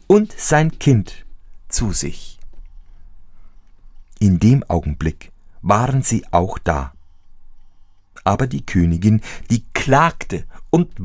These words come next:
weinte und sagte, er hätte sein Wort gebrochen und hätte sie unglücklich gemacht. Er sagte: "Ich habe es unachtsam getan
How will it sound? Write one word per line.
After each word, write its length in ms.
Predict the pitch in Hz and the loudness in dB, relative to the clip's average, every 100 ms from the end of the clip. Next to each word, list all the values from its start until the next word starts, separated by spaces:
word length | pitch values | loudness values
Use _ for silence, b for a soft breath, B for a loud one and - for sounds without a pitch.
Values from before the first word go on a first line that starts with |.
| 85 | 2
weinte 500 | 143 175 147 - 95 B B - | 6 6 6 2 -2 B B -2
und 160 | 143 131 | 0 2
sagte, 480 | - 175 170 107 - B B B - - | 4 4 2 -2 -4 B B B -12 2
er 320 | 160 196 196 147 | 8 8 8 6
hätte 320 | 165 175 170 | 2 4 4
sein 380 | - 156 110 147 | 4 4 4 6
Wort 420 | 175 151 - - | 6 4 0 0
gebrochen 600 | 131 - 101 - 90 85 b b b b b | 0 4 2 2 -4 -6 b b b b b
und 180 | 123 160 | 2 4
hätte 160 | 160 | 2
sie 240 | 156 180 - | 2 2 6
unglücklich 960 | 180 214 165 - 101 - 85 85 - | 6 6 4 0 -2 -2 -6 -4 -4
gemacht. 640 | 92 82 78 - - - - - - - - - - - - - - - - - - - - - - - - - - - - - - | -4 -6 -8 -10 -12 -12 -12 -14 -16 -18 -18 -20 -20 -20 -16 -16 -16 -18 -18 -18 -18 -18 -20 -20 -20 -20 -20 -20 -20 -20 -20 -6 0
Er 160 | 98 | 2
sagte: 560 | 92 110 113 - 135 135 - - - - - - - - - - - - | 2 2 2 2 0 0 -6 -16 -18 -20 -20 -20 -18 -18 -18 -18 -12 -2
"Ich 160 | 127 | 2
habe 160 | 151 - | 4 4
es 100 | - | 2
unachtsam 720 | - 151 - - - 95 85 | 4 4 4 -2 -4 -4 -4
getan 420 | 87 - 90 92 | -6 -4 -2 -2